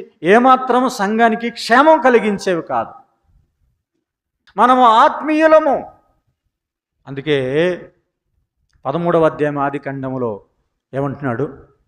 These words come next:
"మనము బంధువులము కనుక" అన్నాడు. వారికి సమస్య ఎక్కడొచ్చింది? స్థలం విషయంలో సమస్య వచ్చింది.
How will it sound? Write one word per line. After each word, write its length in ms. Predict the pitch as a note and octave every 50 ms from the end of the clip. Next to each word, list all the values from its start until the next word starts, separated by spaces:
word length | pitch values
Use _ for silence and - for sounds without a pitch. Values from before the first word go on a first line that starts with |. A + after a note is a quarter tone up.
| _ _ -
"మనము 500 | A#2 B2 A#2+ A#2 A2+ A2+ A#2 A#2 G2+ F#2+
బంధువులము 720 | A2 A#2 C#3 D3+ D#3+ D#3+ E3 D#3+ D#3+ E3 D#3 D#3 D#3 D3+ D3+
కనుక" 360 | C#3+ C#3+ C3 C3 B2+ - - A#2+ A#2 A2+ G2+ F2+ E2 - _ _
అన్నాడు. 360 | G#2+ G#2 G2 F2+ D#2+ D2 - _ _ _ _ _ _ _ _ _ _ _ _ _ _ _ _ _ _ _ _ _ _ _ _ _ _ _ _ _ _ _ _ _ _ _ _
వారికి 260 | - D#3+ D3+ - D3+ C#3+
సమస్య 420 | - C#3+ D3 F3 G3 - - F3
ఎక్కడొచ్చింది? 1120 | D#3 - F3+ F3 E3+ E3+ - - E3+ E3 E3 D#3+ D#3 D#3 D#3+ D#3 D#3 D#3 D#3 D#3 D#3+ D#3
స్థలం 440 | D3 - - - D3+ D#3+ F#3 F#3+ G3
విషయంలో 480 | F#3+ F#3 E3+ F3+ F#3 F3+ E3+ E3+ F3+ G#3
సమస్య 440 | G3+ - D3 C#3+ D3+ D3 - - B2
వచ్చింది. 500 | B2 - - - F#2 E2+ D#2+ - -